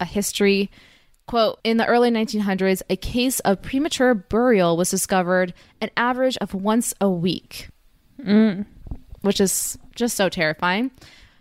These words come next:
Speaker 1: So what it really comes down to is the science behind preventing live burials, or even better, how to make sure that a dead body is really dead.
Speaker 2: Are you gonna talk about the bells?
Speaker 1: Yes.
Speaker 2: Cool. Okay.
Speaker 1: Yeah, yeah, yeah. Of course,
Speaker 2: I like
Speaker 1: of
Speaker 2: that.
Speaker 1: course.
Speaker 2: <laughs> Okay.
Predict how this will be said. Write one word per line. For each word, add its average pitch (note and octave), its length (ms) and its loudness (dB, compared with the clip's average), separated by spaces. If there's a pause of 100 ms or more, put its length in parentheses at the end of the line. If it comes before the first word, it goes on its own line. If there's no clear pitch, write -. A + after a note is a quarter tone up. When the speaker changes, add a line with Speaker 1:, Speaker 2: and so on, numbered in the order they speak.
(140)
Speaker 1:
So C4+ 220 2
what B3 240 0
it F#4+ 60 0
really F4+ 220 -2
comes B3+ 220 -2
down F3+ 240 0
to A3+ 220 2
is F#3+ 260 2
the G#3+ 100 -2
science F#3 380 -2
behind E3+ 440 -4
preventing B3 640 0
live F3+ 260 0
burials, E3 480 0
or F#3+ 100 2
even A#3 220 2
better, F#3 460 2
how C4+ 260 0
to E4+ 80 0
make C#4 200 -2
sure G#3+ 200 0
that G3 140 0
a G3 60 -2
dead F#3 240 0
body F3 300 0
is F3 140 -4
really E3+ 320 0
dead. - 380 -4 (960)
Speaker 2:
Are G3 80 -2
you G3+ 100 0
gonna A3+ 220 2
talk F#3 280 -4
about G3 280 -2
the G3+ 100 0
bells? F3+ 640 -6
Speaker 1:
Yes. - 480 -4 (680)
Speaker 2:
Cool. A2 360 -2
Okay. - 160 -12
Speaker 1:
Yeah, G#3 140 -2
yeah, D#3+ 140 -4
yeah. D#2+ 180 -6
Of - 160 -18
course, A#3+ 320 0
Speaker 2:
I A3+ 120 -4
like - 140 -10
Speaker 1:
of - 40 -18
Speaker 2:
that. - 100 -8
Speaker 1:
course. - 520 -4
Speaker 2:
<laughs> - 40 -20 (440)
Okay. E4+ 100 2